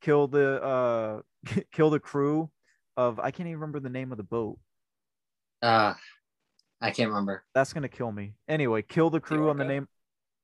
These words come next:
Speaker 1: Yeah, yeah, that's it. Yeah, yeah. Kill the crew on the orca. Do it. That's cool. Um, i-, that, yeah, shark's a shark. That's cool for me. Uh, the only downside is him eating the dog, but he doesn't know what a dog is.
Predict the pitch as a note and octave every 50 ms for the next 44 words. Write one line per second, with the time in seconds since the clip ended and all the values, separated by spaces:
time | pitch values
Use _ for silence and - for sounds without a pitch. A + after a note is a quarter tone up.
0 | _ _ F3+ G#3 G#3 G3 G3 F#3 E3 C#3+ B2+ D#3 D#3 - - B2+ A#2 B2 D3+ D3+
1 | D3 C#3+ B2+ A2 G#2 - _ _ _ _ _ _ _ _ _ _ - - D#3 D#3
2 | D#3 D3 - - D3+ D3+ D3+ D3+ D3+ C#3+ C#3+ C#3+ C3+ C3 - C#3 C#3+ D3 - -
3 | F3 E3+ E3+ E3+ - _ _ _ C3 C3 A#2+ A2+ - - A2+ A#2 - - - A2+
4 | G#2+ G#2+ G#2+ - _ _ _ _ _ _ _ _ _ _ - B2 B2 B2 B2 B2
5 | B2 B2 B2 B2 B2 B2 B2 B2 B2 - _ _ _ - - F2+ - - - -
6 | _ _ _ _ _ _ _ - C#3 D3 - - _ _ _ _ _ _ _ -
7 | C#3 B2+ G#2+ G2+ G2+ - - - D#3+ D#3+ - - D3 - - D3+ C#3 C3+ C3+ -
8 | - C#3 C3 - - - C#3+ C3+ B2 - - B2 A#2+ A#2+ A#2+ A#2+ A#2+ A#2+ A#2+ -
9 | _ _ _ _ _ _ - A#2+ A#2 A2 A#2+ B2+ C3+ C#3 C#3 C#3 C3 G#2 - -
10 | - C3+ B2 B2 A#2+ - - B2 A#2 A2+ A2+ G#2+ G#2 - A2+ A2 G#2 - _ _
11 | _ C#3 C3 B2+ B2 A#2 A2 A2 A2 A2 A2 A2 F#2 - G#2+ G#2+ B2 C#3+ C#3 C#3
12 | A#2+ C3 B2+ B2 A#2 A#2 A2 G#2 A2 A2 G#2+ G#2 F#2+ F2+ E2 - E3 -